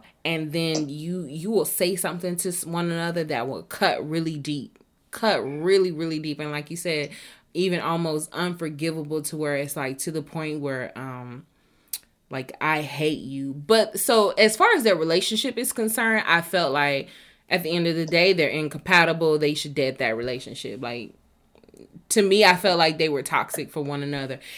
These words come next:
In my opinion, for relationships, this has nothing to do with, um, film.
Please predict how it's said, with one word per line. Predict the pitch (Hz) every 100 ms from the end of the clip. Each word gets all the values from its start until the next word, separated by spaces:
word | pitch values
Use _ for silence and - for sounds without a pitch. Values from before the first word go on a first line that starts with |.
| 220
In | 220 226
my | 226 277
opinion, | 262 269 233 196
for | 190
relationships, | 170 165 170 170 156 165 156
this | 175
has | 185 170
nothing | 156 165 156
to | 147
do | 151
with, | 143 135 -
um, | 143 135 120
film. | - 147 127